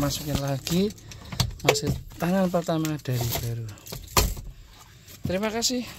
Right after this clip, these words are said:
Salam otomotif dari Magelang. Salam Honda City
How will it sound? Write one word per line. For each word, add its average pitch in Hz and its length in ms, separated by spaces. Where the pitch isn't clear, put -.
Salam 131 400
otomotif 147 480
dari 139 160
Magelang. 196 560
Salam 139 720
Honda 127 560
City 135 720